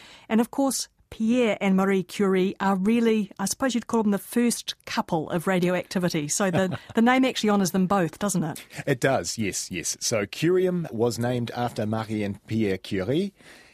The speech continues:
Speaker 2: Chemical symbol C M, element ninety-six, puts it right at the bottom of the periodic table, uh, pretty much in the middle.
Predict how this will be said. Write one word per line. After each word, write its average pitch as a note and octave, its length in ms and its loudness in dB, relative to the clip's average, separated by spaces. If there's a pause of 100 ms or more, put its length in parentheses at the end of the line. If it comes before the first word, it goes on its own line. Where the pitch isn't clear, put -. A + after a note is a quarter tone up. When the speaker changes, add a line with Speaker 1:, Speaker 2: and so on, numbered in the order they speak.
(240)
Speaker 2:
Chemical C3+ 320 -2
symbol A2 240 -4
C A#2+ 400 -2
M, E3+ 280 0 (120)
element B2+ 320 0
ninety-six, A#2+ 640 -4
puts - 240 -8
it - 100 -10
right A2+ 300 0
at A2+ 80 -2
the B2+ 80 -4
bottom C3 400 0 (160)
of G2 420 -4
the G#2 120 -8
periodic A2 500 -4
table, A2+ 580 0
uh, F#2 220 -8
pretty C3+ 240 -2
much - 200 -4
in F#2 80 -6
the F2+ 60 -8
middle. F#3+ 320 0